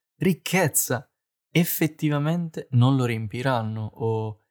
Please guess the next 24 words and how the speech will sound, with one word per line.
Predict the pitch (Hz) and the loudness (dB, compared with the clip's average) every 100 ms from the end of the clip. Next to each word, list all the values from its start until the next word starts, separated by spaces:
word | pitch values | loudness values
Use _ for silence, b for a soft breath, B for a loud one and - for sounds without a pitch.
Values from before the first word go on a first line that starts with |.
| _ | _
gli | 135 120 | 0 2
porteranno | 113 113 - 117 120 131 127 | 4 2 2 -2 0 0 0
quel | 104 107 | -4 -4
senso | - 127 127 - | -2 -2 -2 -4
di | 110 110 104 | -6 -6 -8
completezza | - 123 117 131 120 101 - 110 | -4 -2 0 -2 -2 -2 -4 -4
che | 107 101 | -8 -10
tanto | - 113 117 - | -4 -4 -4 -8
spera. | 117 - - 98 101 139 _ _ _ _ _ _ _ _ _ _ _ | -10 -8 -8 -8 -10 -18 _ _ _ _ _ _ _ _ _ _ _
Lo | 123 120 | 4 4
ha | |
trovato | - 120 113 120 113 | 4 2 2 0 -4
con | 113 110 | -4 -4
l'amore | 110 107 104 | -4 -6 -8
di | 110 | -2
una | 131 | 2
donna, | 170 113 110 110 - _ _ _ _ _ | 4 2 -2 -8 -12 _ _ _ _ _
o | 127 | 6
almeno | 117 113 110 107 104 107 _ _ _ _ _ | 6 6 4 0 -4 -8 _ _ _ _ _
ha | - | -6
provato | - 120 113 113 | -2 -2 -2 -4
l'illusione | 110 110 113 135 170 110 | -8 -6 0 2 4 2
di | 104 107 | -2 -4
ciò, | - 110 110 | -6 -4 -10